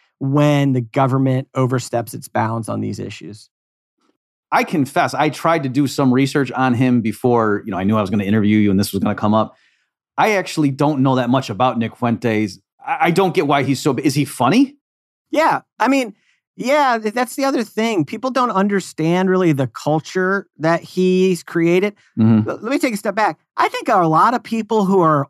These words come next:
Speaker 1: old, I mean, dude, I'm forty-seven, okay? So,
Speaker 2: Mm-hmm.
Speaker 1: I mean, I'm not, I'm not even close to a Zoomer. But, like, I don't think that people in the Libertarian Party or in any, really any of the political parties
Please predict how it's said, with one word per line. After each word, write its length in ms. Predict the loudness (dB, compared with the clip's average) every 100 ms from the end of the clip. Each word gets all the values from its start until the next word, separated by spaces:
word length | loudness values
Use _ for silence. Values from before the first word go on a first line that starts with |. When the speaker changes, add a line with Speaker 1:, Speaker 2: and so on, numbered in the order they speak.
| _
Speaker 1:
old, 440 | 0 2 2 -2 -2
I 60 |
mean, 240 | 0 0 -2
dude, 200 | -2 2
I'm 100 | 2
forty-seven, 720 | 2 -2 -2 -2 -2 0 0
okay? 340 | -2 0 2 4
So, 60 |
Speaker 2:
Mm-hmm. 80 | 4
Speaker 1:
I 80 | 4
mean, 180 | 4 2
I'm 140 | 2
not, 260 | 2 0 -2
I'm 140 | 0 2
not 260 | 2 0 -4 _
even 220 | 0 0
close 260 | 2 0 2
to 140 | 2
a 20 |
Zoomer. 460 | 0 0 0 -2 -4 -6 _ -20 _ _ _
But, 220 | 0 2
like, 360 | 2 0 -2 _ _ _ _
I 220 | 0 2 2
don't 340 | 2 0 -6
think 540 | -4 2 4 2 -2 -14 _ _ _
that 340 | 0 2 0 -6
people 340 | -8 -4 0
in 60 | 2
the 80 | 2
Libertarian 680 | 2 0 -2 0 0 2 0
Party 380 | 0 2 2 2
or 160 | 2
in 240 | 2 -2 0
any, 200 | 0 2
really 300 | 2 2 2
any 180 | 2 2
of 40 |
the 60 | 0
political 360 | -2 -4 -4 -4
parties 440 | -2 0 0 -4